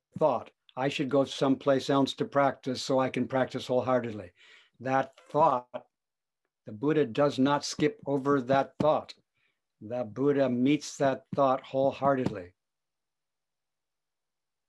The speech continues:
And in meeting that thought wholeheartedly,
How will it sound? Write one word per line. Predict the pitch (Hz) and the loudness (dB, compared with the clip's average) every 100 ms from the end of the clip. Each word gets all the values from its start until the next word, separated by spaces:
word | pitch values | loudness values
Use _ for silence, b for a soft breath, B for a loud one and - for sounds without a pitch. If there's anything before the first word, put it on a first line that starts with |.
| _ _ _ _ _ _ _ _ _ _ _ _ _ _ _ _ _ _ _ _ _ _ _ _ _ _ _ - | _ _ _ _ _ _ _ _ _ _ _ _ _ _ _ _ _ _ _ _ _ _ _ _ _ _ _ -4
And | 139 | 0
in | 143 131 | 2 4
meeting | 131 156 170 160 135 | 4 4 4 2 4
that | 143 139 - | 2 2 2
thought | 156 151 | 2 2
wholeheartedly, | 110 139 127 139 170 143 113 110 110 | 2 0 0 0 0 0 -2 -8 -10